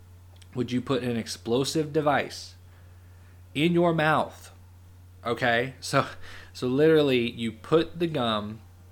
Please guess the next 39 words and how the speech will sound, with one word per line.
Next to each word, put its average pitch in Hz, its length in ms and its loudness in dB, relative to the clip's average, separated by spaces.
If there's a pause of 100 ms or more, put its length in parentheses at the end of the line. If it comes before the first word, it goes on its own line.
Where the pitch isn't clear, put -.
(140)
in 120 180 -4
your 160 140 2
mouth, 101 360 -4 (380)
you 107 100 -8
chew 147 380 4
it 170 80 4
up, 113 380 0 (800)
you 117 180 -4
carefully 185 760 -2
take 170 280 0
it 147 80 2
out 139 200 4
of 131 60 -2
your 117 80 -2
mouth. 104 160 -4
You're 101 60 -8
supposed 135 280 -2
to 117 60 -8
carefully 107 340 -6
take 101 160 -6
it 104 80 -6
out 101 100 -2
of 98 60 -6
your 101 120 -8
mouth. 101 260 -8
I 107 60 -4
don't 107 120 -4
know 104 120 -6
if 101 80 -12
he 101 180 -12
really 101 280 -8
could 113 200 -4
in 104 80 -6
the 101 100 -8
movie 107 320 -6
or 104 80 -8
not, 101 200 -8
but, 98 160 -10 (420)
um, 104 480 2